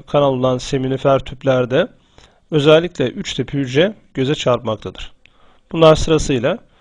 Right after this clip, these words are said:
şekilden de takip edileceği üzere küçük, e, olan germinatif hücreler. Bu hücreler spermatogoyum ismindeki sperm ana hücrelerinde meydana getiren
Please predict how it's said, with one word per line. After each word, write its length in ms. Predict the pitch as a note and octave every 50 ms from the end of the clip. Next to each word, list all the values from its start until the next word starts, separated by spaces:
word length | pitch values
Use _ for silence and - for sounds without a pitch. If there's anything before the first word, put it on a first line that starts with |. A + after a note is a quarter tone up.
| _ _ _ -
şekilden 480 | - - D#3+ D3+ - D#3 D3+ D3+ C#3+
de 120 | C3+ B2+ B2+
takip 360 | - C#3 C3+ C3+ - C#3+ C3
edileceği 500 | B2+ C3 C3 B2+ C3 B2 A2+ C3+ B2 A#2
üzere 360 | A2 G#2 A2 A2 A2+ D3+ A#3 - - _ _ _ _ _ _ _ _ -
küçük, 400 | - - - F#3 E3 - - -
e, 380 | - C#3 C3+ B2+ B2 B2 B2
olan 440 | B2 - - C3+ C3 B2+ - F#3 A3 - - _ _ _ -
germinatif 600 | C#3+ C#3+ C#3+ C#3+ C#3+ C#3+ D3 - - C3 - -
hücreler. 500 | G#2+ A2 G#2+ G2+ A#2+ F3 - - - - _ _ _ -
Bu 120 | D3 D3
hücreler 420 | C#3+ C3 C#3+ C3+ B2+ D3+ G3 - - - - - - - _ _ _ _
spermatogoyum 960 | - - - - D3+ D3+ D3 D3 D3 C#3+ D#3 D3 C3 D3 D3+ D3 C#3 B2+
ismindeki 680 | A#2+ - - - A#2 A2+ A2 A2 A2 A2+ - E3+ F#3 G#3+ A#3+ A3 F3
sperm 440 | - - - - D#3 D#3 D#3 C#3+ C#3
ana 120 | C#3+ C#3+
hücrelerinde 480 | C#3 B2 C3+ A#2 A#2 A2+ A2+ A2 A2+ A2
meydana 340 | A#2+ C3 C3 B2+ B2+ B2+
getiren 420 | A#2+ A2+ G#2 - - D#3+ F3+ A3+